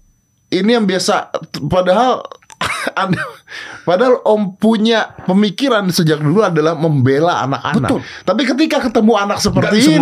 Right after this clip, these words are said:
Speaker 2: ngomong apa-apa.
Speaker 1: nggak bisa ngomong, blank semua itu udah
Speaker 2: Iya.
Speaker 1: pasti.
Speaker 2: Makanya saya bilang sama staf saya,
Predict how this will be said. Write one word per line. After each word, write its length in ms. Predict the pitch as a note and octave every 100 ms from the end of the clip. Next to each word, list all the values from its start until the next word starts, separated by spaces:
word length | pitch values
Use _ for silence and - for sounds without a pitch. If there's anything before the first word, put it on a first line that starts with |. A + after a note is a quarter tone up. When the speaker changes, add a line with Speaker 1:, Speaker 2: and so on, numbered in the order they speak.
| B3
Speaker 2:
ngomong 80 | A3+
apa-apa. 220 | - D#3+
Speaker 1:
nggak 160 | A#3+ C#4
bisa 140 | C4+ E4
ngomong, 280 | D4+ E4+ B3+
blank 320 | F3 B3+ B3
semua 360 | G#3+ B3 D4+ G4
itu 140 | G4 E4+
udah 100 | A3
Speaker 2:
Iya. 100 | E4+
Speaker 1:
pasti. 180 | - B3 - _ - _
Speaker 2:
Makanya 480 | A2 A#2+ B2 C3+ G#3+ - _
saya 420 | - - A2 C3 F#3 F3+
bilang 340 | - B2 A2+ C#3
sama 440 | B2 A#2 G#2 G#2+
staf 260 | - - -
saya, 460 | B2 G2 D2 E2+